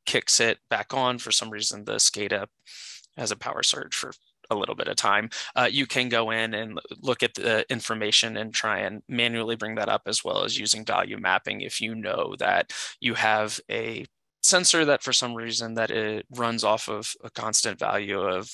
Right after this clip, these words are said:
maybe the head for a pump is three feet off for some reason, you can add that in so that you do have some forms of data manipulation and data cleanup.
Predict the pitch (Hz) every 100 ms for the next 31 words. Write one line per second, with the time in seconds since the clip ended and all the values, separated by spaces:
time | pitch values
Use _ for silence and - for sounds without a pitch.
0 | - - - - - - - - - -
1 | - - - - - 151 147 135 123 117
2 | - 107 120 117 117 117 120 - - 139
3 | 135 - - - - - - - - 113
4 | - 131 117 123 110 104 - - - -
5 | - - - - - - - 95 - 101
6 | 98 - - - - - - - - -
7 | - - -